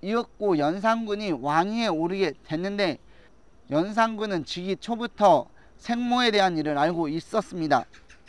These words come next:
연산 일 년 삼월 십육 일 기사에 보면 이때 성종의 묘지문 관계로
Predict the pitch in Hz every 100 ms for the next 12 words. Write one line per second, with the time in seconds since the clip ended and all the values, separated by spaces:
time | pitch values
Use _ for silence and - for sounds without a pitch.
0 | - - - - 165 214 240 226 233 247
1 | 226 185 220 233 208 226 226 208 202 -
2 | 170 190 185 160 185 190 127 - - -
3 | - - 220 214 170 - 220 220 226 214
4 | 151 135 180 180 214 214 196 190 180 170
5 | 147